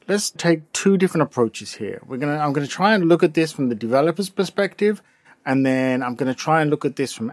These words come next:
Apple's perspective and see what kind of middle ground maybe presents itself at the end of this argument. So let's first of all take the developer's perspective. Yes, so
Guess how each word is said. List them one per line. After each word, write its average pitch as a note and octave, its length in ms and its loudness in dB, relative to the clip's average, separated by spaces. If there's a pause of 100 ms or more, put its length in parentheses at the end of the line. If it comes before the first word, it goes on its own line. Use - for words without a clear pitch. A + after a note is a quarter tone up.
Apple's E3+ 440 -2
perspective A2+ 760 -2 (680)
and F#3 220 -2
see G#3+ 300 2
what F3 240 2
kind E3 200 2
of C3+ 60 0
middle C3+ 320 2
ground A#2+ 500 0
maybe A2+ 800 -2 (520)
presents C3 440 0
itself A2 380 -4
at A2 100 -4
the A#2 140 0
end A2+ 100 2
of G2+ 60 -6
this G#2+ 120 -6
argument. A2+ 460 0 (480)
So - 180 2
let's C4 240 2
first A#3 300 2
of F3+ 80 4
all D#3+ 140 6
take D#3 260 0
the C3+ 80 -4
developer's B2 560 0
perspective. - 720 -8 (680)
Yes, E3 520 0
so D#3+ 800 4